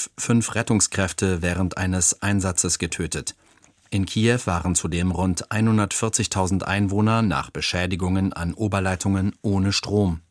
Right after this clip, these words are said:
Dort war durch die Angriffe auch die Hauptkirche des zum Weltkulturerbe zählenden Höhlenklosters in Brand geraten. Der ukrainische Präsident Selenskyj sprach vom bislang schwerwiegendsten Verbrechen Russlands gegen die christliche Kultur.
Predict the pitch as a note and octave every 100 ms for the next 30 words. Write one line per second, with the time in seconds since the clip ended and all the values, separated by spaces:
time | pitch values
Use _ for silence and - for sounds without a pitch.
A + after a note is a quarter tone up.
0 | _ - - - - - _ F2 E2 E2
1 | F2 E2 E2 E2 - - G2 F#2+ F#2+ -
2 | - F2+ - F2+ F#2 A#2+ - - G2 F2+
3 | F#2+ D#2+ E2 F2 - - E2 D#2+ F2 -
4 | F#2 E2+ A2+ A#2+ F#2+ F#2+ F#2 F2 - F#2
5 | F#2+ F2+ F2+ - A#2 A#2 A2 G2+ G2 -
6 | F2 - G2+ F#2+ F2+ F#2 F2 F#2+ D#2+ E2
7 | E2 C#2 - _ - - - - - -
8 | A#2 A2+ G#2+ A2+ - - B2+ - - A#2
9 | G#2+ G#2+ A2 G#2+ G2 G#2 - C3 C3 -
10 | - F2 - F#2+ F2+ F2+ - - A2+ -
11 | G#2+ G#2 - G#2 B2 G#2 G2+ F#2+ - F2
12 | F2 - F2 D#2+ F#2+ G#2 G2+ F2+ G2+ -
13 | G2 G2 - - F2+ F2+ F2 E2+ G#2+ F#2+
14 | F#2+ F2+ F#2+ - A2+ G#2+ - G#2+ E2